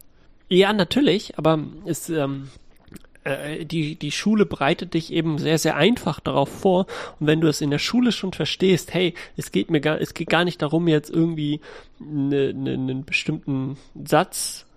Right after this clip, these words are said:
zu lernen, sondern es geht darum, hey, wie lerne ich oder wie schaffe ich es, mir se-, etwas selbst beizubringen, wie schaffe ich es, diese, diese Neugier zu beha-, äh, zu behalten für neues Wissen, die haben viel, viel höheren,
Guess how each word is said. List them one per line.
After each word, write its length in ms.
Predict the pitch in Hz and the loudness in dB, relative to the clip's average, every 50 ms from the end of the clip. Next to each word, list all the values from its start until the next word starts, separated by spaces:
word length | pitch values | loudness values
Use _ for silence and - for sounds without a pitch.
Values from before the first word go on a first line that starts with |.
| _ _ - - - - | _ _ -20 -20 -14 -12
zu 180 | - - - | -6 -4 -2
lernen, 500 | 156 143 151 156 165 175 190 208 208 196 | -2 -2 -2 -4 -4 -4 -4 -4 -4 -6
sondern 320 | 180 160 151 156 160 147 147 | -6 -6 -4 -4 -4 -4 -6
es 120 | - - | -6 -4
geht 160 | - 165 - | -4 -2 -2
darum, 240 | 156 - 160 160 156 | -2 -2 -2 -2 -2
hey, 300 | 127 139 165 165 156 160 | 0 2 2 2 2 0
wie 120 | 151 151 | 0 2
lerne 440 | 139 135 135 143 151 165 175 165 156 | 2 2 2 4 2 2 2 2 2
ich 300 | - - - 170 - - | 0 0 -2 -2 -4 -8
oder 180 | - 135 135 135 | -8 -6 -6 -6
wie 100 | 139 139 | -6 -6
schaffe 360 | - - - 196 - - - | -4 -4 -4 -4 -4 -4 -4
ich 220 | - 143 143 - | -4 -4 -4 -4
es, 220 | - 151 143 - - - - - - - - - _ _ | -4 -4 -4 -4 -8 -12 -14 -16 -16 -16 -18 -20 _ _
mir 220 | 160 160 156 147 | 2 4 4 4
se-, 80 | 135 156 | 4 2
etwas 280 | 165 - 147 143 135 - | 0 2 0 0 2 4
selbst 340 | - 151 180 196 - - | 4 4 4 4 2 0
beizubringen, 580 | - 147 151 156 156 - - 147 139 143 147 139 | 2 2 2 2 0 -2 -8 -8 -6 -6 -4 -4
wie 80 | 143 139 | -4 -2
schaffe 340 | - - 170 180 - - 160 | 0 0 0 0 0 -2 -2
ich 220 | 151 147 143 - - | -2 -2 -4 -4 -4
es, 280 | 147 139 - - - - _ _ _ _ _ - - _ - - - - - - | -4 -4 -4 -6 -12 -16 _ _ _ _ _ -20 -20 _ -20 -20 -20 -20 -6 -4
diese, 260 | 175 151 156 151 143 | -2 0 0 0 0
diese 320 | 135 160 151 143 135 151 143 | -2 -2 -4 -4 -2 0 0
Neugier 600 | 139 135 139 156 190 226 196 - - - 147 - | 0 2 4 6 6 6 4 0 -2 -2 -2 -2
zu 200 | - - - 156 | -4 -8 -8 -8
beha-, 320 | 156 - 147 156 - - - - | -6 -4 -4 -4 -4 -6 -2 0
äh, 120 | 147 143 | 0 0
zu 180 | - - - 147 | 0 -2 -2 -2
behalten 440 | 143 156 151 160 185 202 - 190 | 2 4 6 6 6 4 2 -4
für 160 | 180 - - 143 | -6 -6 -6 -4
neues 360 | 160 160 165 156 139 - - | 0 2 2 2 2 0 0
Wissen, 260 | 147 175 - - 147 151 - - - - - - | -2 -2 0 -2 -6 -6 -8 -14 -16 -16 -8 0
die 140 | - 170 156 | 2 4 4
haben 160 | 151 160 156 | 4 2 0
viel, 300 | - - - 214 240 247 | -4 -2 2 4 4 4
viel 420 | - - - 170 165 165 165 170 - - - _ _ - - - 151 - - | 2 2 4 6 6 6 6 4 2 -2 -10 _ _ -14 -10 -10 -8 -2 2
höheren, 640 | 170 202 233 233 214 196 190 185 180 175 175 175 | 4 6 8 6 6 6 6 4 4 4 2 -2